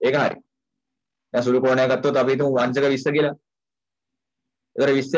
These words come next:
පරිපූරකය මොකද්ද? විස්ස දැන් එකසිය අසූව හදාගන්න විස්සට තව එකසිය හැටක් ඕනේ නේ.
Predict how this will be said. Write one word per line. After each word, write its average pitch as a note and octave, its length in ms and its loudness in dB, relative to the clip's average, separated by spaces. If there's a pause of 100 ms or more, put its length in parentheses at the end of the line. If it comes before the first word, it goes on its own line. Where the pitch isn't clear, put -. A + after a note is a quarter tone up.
පරිපූරකය D3+ 460 2
මොකද්ද? C#3+ 280 0 (760)
විස්ස A#2+ 180 -6
දැන් C#3 200 0
එකසිය C#3 260 0 (160)
අසූව C#3+ 280 -2
හදාගන්න C#3+ 460 2
විස්සට C3+ 340 0
තව C#3+ 120 2 (120)
එකසිය D3 300 -2 (1400)
හැටක් D3+ 300 -2
ඕනේ D#3 240 2
නේ. D3+ 180 -2